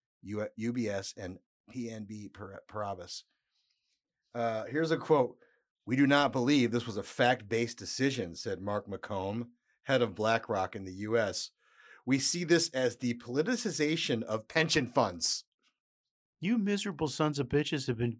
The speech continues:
Speaker 2: politicizing this stuff for three or four years. Now you're just mad 'cause people are getting onto you.
Speaker 1: B N Y Mellon said, "We believe our
Speaker 2: <sighs>
Speaker 1: funds are erroneously included."
Speaker 2: Really?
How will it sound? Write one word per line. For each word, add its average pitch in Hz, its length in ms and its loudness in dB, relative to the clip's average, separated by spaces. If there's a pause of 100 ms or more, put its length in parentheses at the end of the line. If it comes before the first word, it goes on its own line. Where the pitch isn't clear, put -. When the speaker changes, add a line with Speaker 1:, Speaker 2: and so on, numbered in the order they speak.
Speaker 2:
politicizing 147 840 4
this 139 160 2
stuff 143 320 2
for 139 100 0
three 175 240 2
or 190 80 6
four 190 300 4
years. 220 340 2
Now 175 140 2
you're 254 140 4
just 160 200 -4
mad 180 320 6
'cause 180 140 0
people 214 280 0
are 208 60 6
getting 220 240 2
onto 240 320 4
you. 110 200 4 (300)
Speaker 1:
B 247 200 4
N 240 180 6
Y 208 280 6
Mellon 202 500 6
said, 160 280 6
"We 196 160 2
believe 175 340 6
our 156 160 8
Speaker 2:
<sighs> - 20 -2
Speaker 1:
funds 165 340 4
are 139 260 6
erroneously 135 880 4
included." 117 720 0 (1120)
Speaker 2:
Really? 127 400 -6